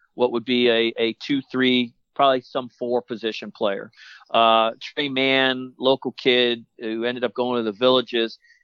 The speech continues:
is a, uh, volume shooter, volume scorer, but he's going to give Florida something they haven't had in the last two years, is a true backup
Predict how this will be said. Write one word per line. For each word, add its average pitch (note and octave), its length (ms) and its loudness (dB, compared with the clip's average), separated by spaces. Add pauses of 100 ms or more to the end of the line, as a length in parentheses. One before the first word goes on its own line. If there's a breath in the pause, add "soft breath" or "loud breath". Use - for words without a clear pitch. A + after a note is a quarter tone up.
(120)
is A#2 200 -2
a, A#2+ 360 2
uh, A2+ 180 2
volume C#3+ 400 2
shooter, C3 440 -4
volume C3 360 0
scorer, C3+ 460 -2
but A#2 180 -12
he's D3 180 -18
going D#3+ 360 -2
to - 140 -8
give C3+ 340 4
Florida C3 380 4
something C#3 360 -4
they A#2+ 140 0
haven't D3 400 0
had A#2+ 360 0 (340)
in D3+ 100 -4
the E3 100 0
last D#3+ 340 0
two D3+ 120 0
years, D3 400 2
is A2+ 100 -14
a A#2+ 60 -4
true D#3+ 520 0
backup C#3+ 500 0